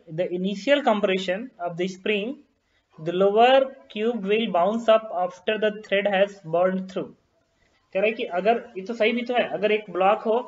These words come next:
और दूसरे block को तुम ऐसे press करो और हाथ हटा दो, तो ये अगर तुम कम press किए रहोगे तो नीचे वाला block वहीं पर रहेगा और ऊपर वाला block सिर्फ ऐसे oscillate करेगा। लेकिन अगर तुम इसको ज्यादा press करो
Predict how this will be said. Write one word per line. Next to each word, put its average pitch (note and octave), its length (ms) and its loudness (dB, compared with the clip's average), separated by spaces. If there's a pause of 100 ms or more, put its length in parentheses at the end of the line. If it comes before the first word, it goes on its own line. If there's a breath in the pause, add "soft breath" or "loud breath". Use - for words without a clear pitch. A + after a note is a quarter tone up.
और E3+ 100 -4
दूसरे F3 280 -4
block F#3+ 220 2
को A#3+ 80 -4
तुम G#3+ 160 -4
ऐसे G3+ 200 -4
press A3+ 280 -2
करो F#3 220 -4
और F#3+ 200 -4
हाथ G3+ 160 4
हटा F3 180 4
दो, C#3 80 -6 (680)
तो F#3+ 60 -2
ये G3+ 380 -6
अगर F#3+ 200 2
तुम B3+ 180 -4
कम C4+ 220 4
press D4+ 200 2
किए D4 160 6
रहोगे C#4 300 4 (540)
तो A3 80 2
नीचे G#3+ 260 -2
वाला C4 160 6
block A#3+ 280 4
वहीं A#3 180 0
पर C4 80 4
रहेगा G3 180 4
और B3 60 2
ऊपर A3 160 0
वाला A#3+ 80 2
block A#3+ 200 0
सिर्फ B3 160 -4
ऐसे A#3 180 -2
oscillate G3+ 380 0
करेगा। C#3 260 -6 (1700 soft breath)
लेकिन G3 340 -2 (920 soft breath)
अगर F#3+ 200 2
तुम A#3+ 160 -6
इसको B3 160 0
ज्यादा F#3+ 320 4
press C#4 260 2
करो C#4+ 180 6